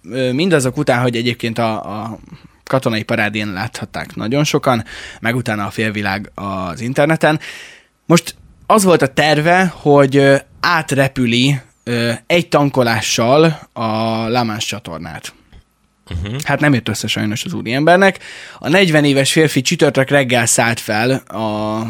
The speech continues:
Speaker 1: egy francia városból a motoros deszkán, és nagyjából harminchat kilométeres utat, ö, akart ő megtenni. Ö, az volt a terve, hogy, ö, a,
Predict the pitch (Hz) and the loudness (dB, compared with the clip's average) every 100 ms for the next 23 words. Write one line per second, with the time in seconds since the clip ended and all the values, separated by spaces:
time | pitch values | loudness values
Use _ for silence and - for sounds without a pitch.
0 | - - 120 139 127 120 107 110 120 135 | -10 -10 -6 -4 -2 -2 -2 2 2 2
1 | 139 175 185 180 104 123 127 113 110 127 | 2 4 4 2 -2 -2 -2 -2 -2 -2
2 | 151 - 185 143 175 180 156 143 135 123 | -2 2 2 4 4 4 4 4 2 0
3 | _ _ _ - - 175 160 147 127 110 | _ _ _ -14 2 4 4 2 0 -2
4 | - - - - 147 - 120 110 107 110 | -4 -4 -4 0 0 0 -2 -2 -4 -8
5 | 107 - 135 117 107 - - - - - | -8 -8 -6 -8 -8 -14 -18 -20 -20 -14
6 | - 123 117 151 147 127 - 113 107 120 | -4 -4 0 0 2 0 0 -6 -4 -2
7 | - 160 185 190 - - - - _ 123 | 0 2 4 2 0 -18 -20 -20 _ -2
8 | 131 123 - 180 208 202 160 131 147 156 | 0 0 0 2 4 6 4 2 2 4
9 | 151 170 180 - - 147 135 131 127 127 | 6 6 4 0 -4 2 4 4 4 4
10 | 127 123 123 - | 4 0 -4 -10